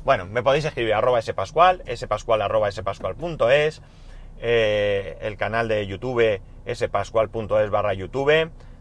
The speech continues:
No dejéis de ver el vídeo, suscribiros, darle like, hacerme feliz. Eh, y S Pascual punto es barra Amazon por si queréis colaborar con el podcast. Que, por cierto, se me ha ocurrido otra idea, porque parece que el tema del altavoz,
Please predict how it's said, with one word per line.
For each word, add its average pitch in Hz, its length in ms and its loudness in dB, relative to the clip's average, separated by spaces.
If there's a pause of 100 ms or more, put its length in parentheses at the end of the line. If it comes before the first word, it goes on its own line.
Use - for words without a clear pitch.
No 120 300 6
dejéis 110 260 2
de 107 80 6
ver 104 140 4
el 101 80 -2
vídeo, 143 420 6
suscribiros, 127 800 4
darle 107 260 0
like, 127 380 4
hacerme 117 300 0
feliz. 165 440 2 (540)
Eh, 113 500 4
y 156 340 2
S 120 200 -4
Pascual 117 320 0
punto 113 220 -2
es 120 120 2
barra 123 240 2
Amazon 185 380 0
por 120 120 0
si 113 120 -8
queréis 95 420 -2
colaborar 92 600 -6 (500)
con 95 160 -4
el 85 100 -8
podcast. 82 340 -6
Que, 113 120 -2
por 98 180 -2
cierto, 123 480 2 (300)
se 95 140 -10
me 104 60 0
ha 113 40 2
ocurrido 107 480 0
otra 120 280 2
idea, 120 220 2
porque 107 260 -2
parece 117 380 0
que 117 60 -2
el 104 80 -2
tema 120 240 2
del 107 260 0
altavoz, 107 560 4